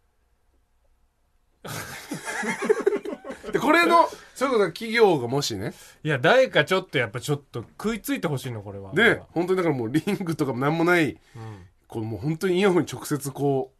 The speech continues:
Speaker 1: う、
Speaker 2: うん。
Speaker 1: 紐がね、
Speaker 2: うん。
Speaker 1: ちゃんとこうついてて。
Speaker 2: だから、結局、
Speaker 1: うん。
Speaker 2: その、イヤホンの、この紐、
Speaker 1: うん。
Speaker 2: つけ、なん、何かしらの紐がつけれて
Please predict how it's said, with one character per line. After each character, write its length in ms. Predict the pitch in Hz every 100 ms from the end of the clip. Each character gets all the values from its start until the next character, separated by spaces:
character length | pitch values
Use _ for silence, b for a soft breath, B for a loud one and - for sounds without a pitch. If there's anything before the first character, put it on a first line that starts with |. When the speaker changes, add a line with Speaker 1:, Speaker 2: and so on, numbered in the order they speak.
| -
Speaker 1:
う、 60 |
Speaker 2:
う 40 | 110
ん。 40 |
Speaker 1:
紐 280 | 90 147 135
が 140 | 131
ね、 240 | 151 220 -
Speaker 2:
う 60 | 113
ん。 260 | 107 90 - _ _
Speaker 1:
ち 80 | 104
ゃ 60 |
ん 80 | 101
と 120 | 95
こ 160 | 90 101
う 40 |
つ 180 | - 120
い 60 | 95
て 140 | 87
て。 220 | 95 82 - _ _ _ _ -
Speaker 2:
だ 100 | 233
か 60 |
ら、 260 | 151 123 104 95
結 160 | 202 214
局、 460 | 240 254 247 117
Speaker 1:
う 40 | 92
ん。 260 | 87 76 - _ _ _ _ _ _ _ _
Speaker 2:
そ 220 | - 151
の、 880 | 147 147 143 139 135 135 127 120 117 _ _ _
イ 100 | -
ヤ 200 | 254 254
ホ 240 | 190 127 113
ン 380 | 92 85 85 95
の、 340 | 135 101 85 _ _ _ _ _ _ _
こ 160 | - 135
の 480 | 127 120 117 113 110
紐、 460 | - 151 143 135 -
Speaker 1:
う 40 | 95
ん。 220 | 87 76 _ _ _ _ _ _ _ _ _ _ -
Speaker 2:
つ 140 | -
け、 800 | - 240 226 220 220 220 208 196 _
な 140 | 226
ん、 180 | 302 339
何 220 | 285 302
か 100 | 311
し 100 | 311
ら 60 | 285
の 60 | 254
紐 220 | 240 240
が 100 | 226
つ 120 | -
け 140 | - 247
れ 160 | 226
て 380 | 208 _ - 214